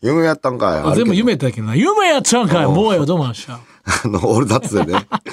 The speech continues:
Speaker 1: <laughs> もう名言ね。うん。え、続きましてこちら。えー、バンジーピースさんからいただきました。先日、ある風邪薬のシーエムの中で、一生のうち家族とご飯を食べる時間は約三年。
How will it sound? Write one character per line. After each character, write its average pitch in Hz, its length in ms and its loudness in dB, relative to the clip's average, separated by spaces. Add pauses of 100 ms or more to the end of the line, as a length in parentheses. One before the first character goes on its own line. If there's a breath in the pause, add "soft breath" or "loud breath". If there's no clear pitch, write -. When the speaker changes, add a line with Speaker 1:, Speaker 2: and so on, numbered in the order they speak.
(140)
Speaker 1:
<laughs> - 440 -20
も 85 140 -4
う - 20 0
名 95 240 2
言 90 240 0
ね。 101 260 -6
う 80 60 -14
ん。 71 200 -12 (500 loud breath)
え、 143 100 0
続 156 140 0
き 151 60 0
ま 139 80 2
し - 20 -4
て 104 60 -2
こ 107 100 2
ち 101 60 2
ら。 95 220 0
え 92 380 2
ー、 - 20 -2
バ 214 160 2
ン 247 120 0
ジ 123 100 0
ー - 80 -8
ピ 104 160 -2
ー - 20 0
ス - 140 -14
さ 76 160 -16
ん 71 80 -14
か 85 80 -8
ら 82 80 -4
い 73 60 -8
た - 80 -16
だ 71 60 -16
き - 80 -20
ま - 100 -18
し - 120 -16
た。 - 200 -4 (460 soft breath)
先 233 200 0
日、 202 360 -2 (340)
あ 254 160 2
る 208 280 0
風 190 280 0
邪 190 160 0
薬 147 260 0
の 104 120 2
シ - 180 -2
ー 104 100 4
エ 101 40 2
ム 107 80 2
の 101 100 2
中 104 300 0
で、 90 240 -2 (360 soft breath)
一 220 160 0
生 208 340 0
の 117 220 2
う 110 60 0
ち 98 160 -2
家 175 160 -2
族 147 240 -2
と 98 100 0
ご 110 160 0
飯 139 220 2
を 135 60 2
食 101 180 -2
べ 98 120 2
る 101 80 2
時 104 140 -4
間 95 200 0
は 92 140 2
約 117 320 0
三 95 320 0
年。 92 240 -2